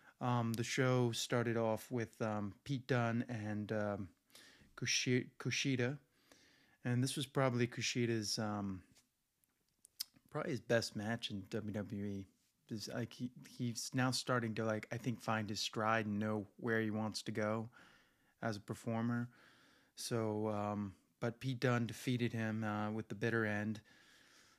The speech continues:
But really good match. I thought this was, um, really well done.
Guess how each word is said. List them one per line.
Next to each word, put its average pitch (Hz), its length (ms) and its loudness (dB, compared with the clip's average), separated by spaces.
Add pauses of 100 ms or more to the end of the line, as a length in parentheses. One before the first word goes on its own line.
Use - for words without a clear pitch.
(140)
But 110 200 0 (400)
really 151 180 4
good 127 160 6
match. 110 560 2
I 120 80 0
thought 117 320 0
this 117 220 -4
was, 104 320 -4
um, 101 420 -2 (640)
really 131 180 4
well 104 240 0
done. 101 380 -2